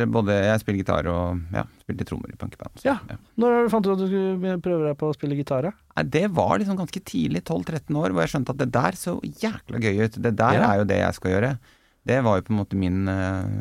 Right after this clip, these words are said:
Speaker 1: ja, det, ja. Og da begynner å liksom
Speaker 2: Hvilke, hvilke band var det du så hvor du tenkte, «Det her er for meg»?
Speaker 1: Nei, da tror jeg vi er tilbake på Kiss og Maiden og,
Speaker 2: Ja.
Speaker 1: og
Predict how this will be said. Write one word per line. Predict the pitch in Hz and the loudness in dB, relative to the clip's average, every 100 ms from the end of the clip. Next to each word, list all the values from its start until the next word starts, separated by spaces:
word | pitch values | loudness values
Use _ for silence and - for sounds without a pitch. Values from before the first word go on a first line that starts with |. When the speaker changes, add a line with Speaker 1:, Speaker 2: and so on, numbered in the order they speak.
| 98 95 101 - | -6 -8 -14 -4
Speaker 1:
ja, | 113 | -2
det, | 117 107 113 123 120 _ | 2 2 2 -2 -12 _
ja. | 117 - _ _ _ _ - | -8 -8 _ _ _ _ -4
Og | 127 | 4
da | 117 | 4
begynner | 107 107 95 | 6 4 2
å | 92 | 0
liksom | 92 90 87 85 80 | -2 -2 -2 -6 -4
Speaker 2:
Hvilke, | 156 165 185 | 0 2 2
hvilke | 170 170 170 | 2 0 4
band | 151 156 | 4 4
var | 160 | 2
det | 151 | 0
du | 156 | -2
så | - 147 135 | -2 0 0
hvor | 135 | 0
du | 143 | 0
tenkte, | 151 110 - 120 127 - - | 0 -2 0 2 2 0 -6
«Det | 123 117 | -4 2
her | 117 107 110 110 104 _ _ _ _ _ _ _ _ - | 4 4 4 2 -2 _ _ _ _ _ _ _ _ -6
er | 110 | 0
for | 117 | 4
meg»? | 107 95 - _ _ _ _ _ _ _ _ _ _ _ _ _ _ _ _ _ _ - | 4 4 -2 _ _ _ _ _ _ _ _ _ _ _ _ _ _ _ _ _ _ -6
Speaker 1:
Nei, | 98 | 0
da | 117 | 2
tror | - | 2
jeg | 62 | 2
vi | 233 | 2
er | 202 | -2
tilbake | - 151 123 - | 0 0 0 -4
på | 120 | -10
Kiss | 113 - - | -10 -10 -2
og | |
Maiden | 110 101 98 98 | 0 0 -2 -2
og, | 101 101 | 0 2
Speaker 2:
Ja. | 131 - - 104 104 101 - - _ _ - _ | 4 4 2 -2 -4 -8 -12 -20 _ _ -20 _
Speaker 1:
og | - | 0